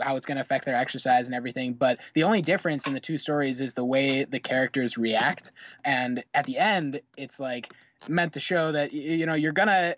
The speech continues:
run into setbacks no matter what you do with diabetes, but oftentimes the, the thing that can make the difference in how you deal with it in the future is how much you allow yourself to get down on it versus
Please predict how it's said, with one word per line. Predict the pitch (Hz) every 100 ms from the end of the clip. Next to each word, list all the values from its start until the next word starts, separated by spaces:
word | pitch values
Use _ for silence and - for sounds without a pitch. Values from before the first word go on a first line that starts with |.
| 151
run | 151 165
into | 160 151
setbacks | 131 - 151 135 131 131 139 - -
no | 131
matter | 131 127 123
what | 120 139 123
you | 123
do | 123
with | 117 110
diabetes, | 117 113 113 110 107 104
but | - 127 120 - - -
oftentimes | 147 147 135 135 127 123 117
the, | - 117 110
the | -
thing | - 131
that | 120
can | -
make | 120 120
the | 110
difference | 127 - 120 -
in |
how | 113
you | 113
deal | 110 120
with | 117
it | 120
in |
the | 104
future | - 127 - 113
is | 110 107 104 - _ _ -
how | - - 139 127
much | 120 120 123
you | 117
allow | 117 120
yourself | 117 110 123 110
to | - 110 104 101 - - _ _ _ _ -
get | 123 139
down | 131 131 143
on | 120 120
it | 107
versus | 107 117 - 113 110 -